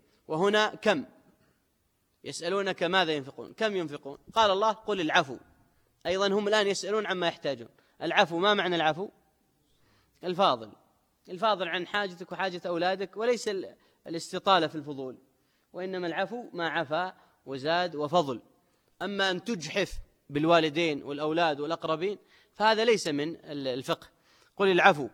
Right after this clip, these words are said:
كذا، كما قال عليه الصلاة والسلام: "أن تذر ورثتك أغنياء خير من تذرهم عالة يتكففون الناس". "كذلك يبين الله لكم الآيات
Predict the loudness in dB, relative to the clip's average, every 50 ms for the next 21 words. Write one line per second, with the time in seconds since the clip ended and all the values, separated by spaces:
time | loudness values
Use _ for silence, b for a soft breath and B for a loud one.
0 | _ _ _ _ _ _ _ _ _ _ _ _ _ _ _ _ _ _ _ b
1 | b b b b b b _ -4 -2 -2 -2 -2 0 0 2 2 2 2 2 2
2 | 2 0 0 -2 -6 -6 -4 -4 -4 -4 -2 -2 -4 -2 -2 -2 0 0 0 0
3 | -2 -2 -2 -4 -6 -8 -8 -2 0 0 2 2 2 0 0 0 0 0 0 0
4 | 0 -2 -2 -2 -2 -2 -2 -2 0 2 2 2 2 2 0 -2 -4 -8 -8 -8
5 | -6 -6 -6 -4 -2 -2 -2 -2 -4 -6 -10 -14 b b b b b b b b
6 | _ 0 6 8 8 8 8 6 4 2 2 4 4 2 4 4 4 4 8 8
7 | 8 8 8 6 0 -2 -2 -2 0 0 2 4 4 4 4 2 0 -4